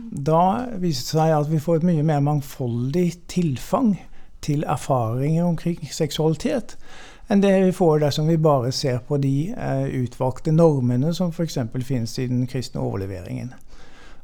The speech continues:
Eh, du kan jo gjøre et tek-, tankeeksperiment i stedet for å, eh, bare fokusere på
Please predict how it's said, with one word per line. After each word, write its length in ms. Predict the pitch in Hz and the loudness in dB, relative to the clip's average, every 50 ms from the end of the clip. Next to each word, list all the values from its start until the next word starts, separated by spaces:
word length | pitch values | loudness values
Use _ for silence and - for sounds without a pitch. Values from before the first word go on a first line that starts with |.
| - - | -10 -8
Eh, 200 | - 123 127 131 | -6 -4 -4 -4
du 180 | 143 143 156 | -4 -4 -2
kan 180 | 160 180 175 170 | 0 2 2 4
jo 140 | 156 151 151 | 4 4 2
gjøre 100 | 143 135 | 2 0
et 80 | - | 0
tek-, 300 | - 156 151 - - - - | -2 -4 -4 -6 -10 -6 0
tankeeksperiment 960 | - 185 160 131 127 127 123 - - - 160 151 175 214 269 247 - - - - - - - - | 2 2 2 2 0 -2 -4 -6 -6 -2 0 2 2 2 2 0 -4 -6 -12 -18 -20 -14 -8 -4
i 80 | 180 | -4
stedet 460 | 151 - - 160 131 117 110 131 131 - | -4 -2 0 0 0 0 -2 -4 -4 -2
for 240 | - 220 262 220 196 | -2 -2 -2 -2 -2
å, 240 | - - - 156 156 156 156 151 - - - - - - - - - - - - | -4 -2 0 0 2 2 0 0 -4 -8 -14 -16 -16 -16 -16 -16 -16 -16 -14 -10
eh, 120 | - 160 143 | -6 -4 -2
bare 360 | 135 143 160 160 143 143 131 | 2 4 4 4 4 2 0
fokusere 640 | - 160 143 - 175 156 - - 139 113 117 123 131 | -2 -4 -4 -2 -4 -2 -2 -2 -2 -2 -2 -4 -4
på 240 | - - 170 160 | -4 -2 -2 0